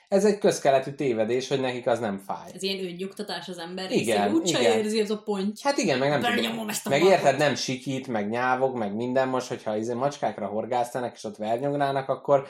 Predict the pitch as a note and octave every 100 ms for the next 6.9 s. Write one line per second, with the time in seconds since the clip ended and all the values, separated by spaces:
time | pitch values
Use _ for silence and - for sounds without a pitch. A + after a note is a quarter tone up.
0 | - - C#3 D3+ A2+ G#2+ A2 - A2 A2+
1 | A2 G2+ G2+ G#2 A2 A#2 A#2+ D3 D#3 B2
2 | C3 - - - _ _ _ _ - -
3 | _ _ B2 G#2+ - A#2 B2 C3+ C3 A2+
4 | A#2+ - - A#2 A2+ A#2 - _ _ B3
5 | G#3+ G3 - G3 F#3+ F#3+ G3 F3 G3+ F#3+
6 | G3 G3+ G3+ G3+ G3+ A3 G3+ G3